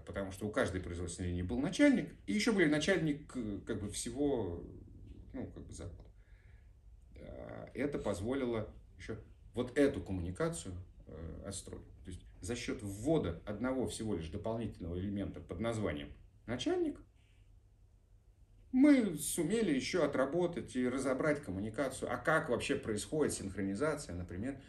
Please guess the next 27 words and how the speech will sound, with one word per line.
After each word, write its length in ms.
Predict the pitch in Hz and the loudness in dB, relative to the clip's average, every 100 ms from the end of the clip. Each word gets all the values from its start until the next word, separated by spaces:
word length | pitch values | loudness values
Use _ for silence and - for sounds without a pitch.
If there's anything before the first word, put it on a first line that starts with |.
| - - - 98 | -20 -20 -14 -6
а, 600 | 92 95 95 92 92 90 - | -2 0 0 0 -2 -4 -2
в 220 | 104 98 | 0 0
территориально 540 | 92 104 - 131 127 | 0 -4 -2 -4 -2
распределенной 580 | 95 - 92 95 107 98 | -4 -6 -6 -4 -4 -6
корпорации. 560 | - - - - - - - - - - - - _ - - - | -8 -10 -12 -10 -10 -10 -14 -20 -10 -10 -10 -20 _ -18 -18 2
<clears throat> 1080 | - 160 - - - - - - - - - | 4 6 2 -6 -16 -20 -20 -20 -14 -14 -6
Значит, 260 | 101 98 95 - - - - - | -6 -6 -10 -16 -20 -20 -6 4
а, 240 | 127 127 | 6 6
дробность 480 | 123 180 101 95 - | 8 8 6 -2 -4
один, 440 | - 165 233 240 - | -4 2 4 4 0
ну, 300 | 139 120 - | -2 -2 -4
то 60 | 87 | -8
есть, 160 | 82 | -6
понятно, 560 | 107 113 107 92 87 82 82 | -4 -2 -2 -2 -4 -4 -6
у 40 | 90 | -4
вас 140 | 104 | -4
пришло 300 | - 95 104 | -4 -8 -6
семь 240 | 90 139 120 | -2 0 0
человек 320 | - 87 - | 0 -4 -2
или 180 | 87 87 85 101 | -4 -2 -4 2
восемь 300 | 185 214 117 | 2 4 0
человек, 200 | 110 107 | -2 -4
вы 60 | |
можете 300 | 110 123 - | -6 -6 -8
все 140 | - - | -12 -8
равно 140 | 101 | -8
собрать 380 | - 92 104 | -6 -4 -2